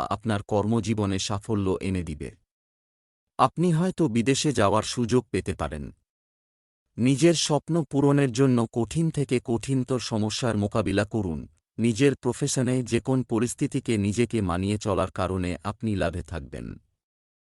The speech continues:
আপনার কাজ উৎসাহিত হবে আর আর্থিক লাভ হবে। এই জন্য নিশ্চিত থাকুন যে আপনার আর্থিক পরিস্থিতি শুধরে যাবে। ব্যাস,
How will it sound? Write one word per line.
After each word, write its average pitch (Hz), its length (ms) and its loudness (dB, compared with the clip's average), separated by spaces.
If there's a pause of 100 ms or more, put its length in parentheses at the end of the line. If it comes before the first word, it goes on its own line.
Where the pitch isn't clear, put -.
(460)
আপনার 160 380 0
কাজ 143 300 2 (120)
উৎসাহিত 143 600 -2
হবে 98 340 0 (180)
আর 95 160 0 (100)
আর্থিক 107 440 -6
লাভ 90 260 0
হবে। 76 280 -8 (1200)
এই 147 160 6
জন্য 190 260 2 (100)
নিশ্চিত 135 500 2
থাকুন 120 440 -2
যে 101 220 2
আপনার 107 400 -2 (100)
আর্থিক 101 460 -4
পরিস্থিতি 110 580 -2
শুধরে 92 400 -4
যাবে। 71 300 -6 (1080)
ব্যাস, 104 320 0